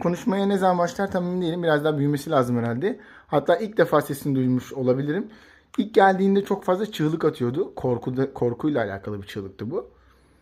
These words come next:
Ama şu an, e, bu yaptığı... Bak mesela görüyor musun tepkileri? Ama bu yaptığı değişik bir sesti. Yani böyle mutluluk sesi gibi geldi bana. Çok tatlı ama bence.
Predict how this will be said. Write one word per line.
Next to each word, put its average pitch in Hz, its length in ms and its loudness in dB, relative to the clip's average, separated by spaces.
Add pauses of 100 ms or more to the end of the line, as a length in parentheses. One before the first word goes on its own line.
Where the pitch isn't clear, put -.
(280)
Ama 147 160 2
şu 170 220 -2
an, 185 200 -4 (460)
e, 113 640 0
bu 143 160 -4
yaptığı... 151 600 0 (180)
Bak - 240 -18
mesela 101 260 -14
görüyor 131 180 -12
musun - 160 -20
tepkileri? 101 420 -12 (880)
Ama 123 220 -4
bu 151 80 0
yaptığı 160 600 -2 (240)
değişik 139 360 -2
bir 170 40 -6
sesti. 110 360 -10
Yani 110 280 -6
böyle 117 340 -2 (340)
mutluluk 165 560 -2
sesi 123 280 -6
gibi 107 200 -6
geldi 101 340 -6
bana. 98 280 -4 (1900)
Çok - 240 -8
tatlı 92 280 -6
ama 87 160 -8 (240)
bence. 101 400 -8